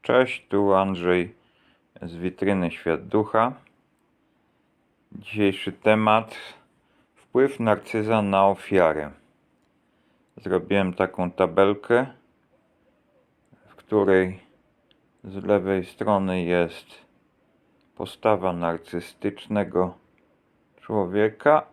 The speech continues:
a z lewej, z prawej strony jest to, jak ofiara, jak osoba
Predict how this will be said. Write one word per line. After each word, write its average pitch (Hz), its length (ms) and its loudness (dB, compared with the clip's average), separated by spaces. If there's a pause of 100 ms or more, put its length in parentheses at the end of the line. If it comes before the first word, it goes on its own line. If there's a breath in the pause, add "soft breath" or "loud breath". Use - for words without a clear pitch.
a 98 280 2
z 95 220 -14
lewej, 143 560 -2
z - 140 -20
prawej 170 440 0
strony 139 500 -6 (460 soft breath)
jest - 280 -6
to, 123 120 2
jak 113 400 2 (1400)
ofiara, 127 840 2 (260)
jak 107 480 0 (580)
osoba 107 760 0